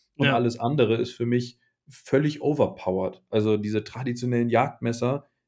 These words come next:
Speaker 1: die brauch ich
Speaker 2: So.
Speaker 1: gar nicht, sondern
Speaker 2: <laughs>
Speaker 1: ich brauch siebeneinhalb Zentimeter funktionierende Klinge und damit
Speaker 2: Ja.
Speaker 1: kann ich, ähm, wenn man jetzt mal den fetten Keiler oder die fette Sau ausklammert, echt alles machen. Also ich kann hier oben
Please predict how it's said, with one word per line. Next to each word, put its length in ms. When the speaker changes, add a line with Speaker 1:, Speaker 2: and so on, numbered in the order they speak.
Speaker 1:
die 40
brauch 300
ich 60
Speaker 2:
So. 40
Speaker 1:
gar 200
nicht, 160
sondern 360
Speaker 2:
<laughs> 140
Speaker 1:
ich 160
brauch 380
siebeneinhalb 720
Zentimeter 520
funktionierende 800
Klinge 500
und 200
damit 200
Speaker 2:
Ja. 60
Speaker 1:
kann 220
ich, 240
ähm, 580
wenn 120
man 100
jetzt 220
mal 460
den 200
fetten 320
Keiler 400
oder 140
die 100
fette 320
Sau 240
ausklammert, 720
echt 200
alles 280
machen. 260
Also 240
ich 160
kann 160
hier 160
oben 400